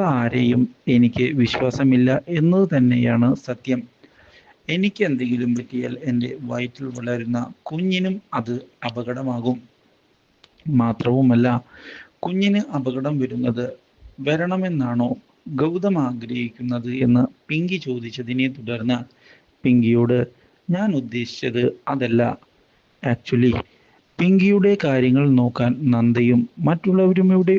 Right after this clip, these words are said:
ഉള്ളപ്പോൾ എന്തിനാണ് വെറുതെ ഗിരിജ? ഗിരിജയെ ഈ വീട്ടിൽ നിന്ന് മടക്കി അയക്കുക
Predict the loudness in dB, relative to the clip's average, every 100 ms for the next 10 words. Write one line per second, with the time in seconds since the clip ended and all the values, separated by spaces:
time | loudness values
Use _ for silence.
0 | 2 2 2 0 0 0 -2 -8 -2 4
1 | 4 4 2 2 2 0 -2 -2 0 0
2 | 0 -2 -2 0 0 0 0 -2 -8 _
3 | _ _ _ _ -6 -2 -4 -4 -2 0
4 | 0 -2 -6 0 0 0 -2 -2 0 0
5 | 0 -4 -6 -6 -10 -8 -8 -8 -10 -6
6 | -6 -8 -8